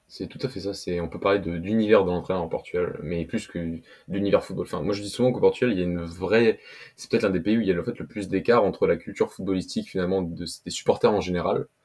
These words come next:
qui pour moi est très basse, euh, culture sportive au Portugal, des supporters, euh, qui sont beaucoup plus concentrés sur leur club que sur, euh, le football en lui-même,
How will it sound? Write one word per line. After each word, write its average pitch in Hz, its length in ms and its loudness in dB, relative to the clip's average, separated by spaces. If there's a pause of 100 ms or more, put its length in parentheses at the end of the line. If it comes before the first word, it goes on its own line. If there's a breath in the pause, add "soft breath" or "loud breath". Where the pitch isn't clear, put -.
(260)
qui - 100 -20
pour - 140 -6
moi 87 100 4
est 85 40 2
très - 140 -2
basse, 92 360 -2
euh, 69 180 -8
culture - 300 -8
sportive - 360 -2
au 87 40 -6
Portugal, 92 280 0
des 90 80 0
supporters, 90 560 2
euh, - 120 -2
qui 85 140 -14
sont - 140 -8
beaucoup 82 220 -6
plus - 400 -10 (340)
concentrés 90 400 -2
sur - 140 2
leur 85 160 2
club 104 220 4
que 82 100 -8
sur, 85 300 0
euh, 87 40 0
le 85 60 -2
football 92 320 -4
en 87 60 0
lui-même, 98 340 -2